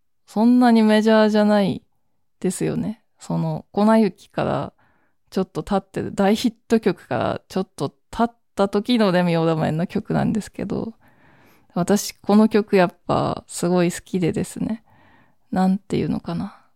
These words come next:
私の中でレミオロメンはこれと茜空みたいな、この二曲って思ってですよね。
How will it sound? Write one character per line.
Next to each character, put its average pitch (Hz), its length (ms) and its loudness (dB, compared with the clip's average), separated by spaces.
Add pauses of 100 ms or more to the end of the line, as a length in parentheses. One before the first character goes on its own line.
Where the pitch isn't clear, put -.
私 175 360 -6
の 233 60 8
中 233 240 4
で 156 120 2
レ 175 120 2
ミ 196 160 2
オ 208 40 4
ロ 214 120 4
メ 196 120 2
ン 175 80 0
は 165 240 0
こ 247 200 2
れ 247 200 4
と - 500 0 (100)
茜 196 340 2
空 160 240 0
み - 120 -8
た - 100 -8
い - 40 -10
な、 - 80 -14
こ - 220 0
の 247 140 4
二 240 160 6
曲 185 560 2
っ - 20 -4
て - 280 -12 (460)
思 180 180 0
っ 180 80 -4
て - 160 -6
で 226 100 -6
す - 160 -12
よ - 60 -8
ね。 - 280 -8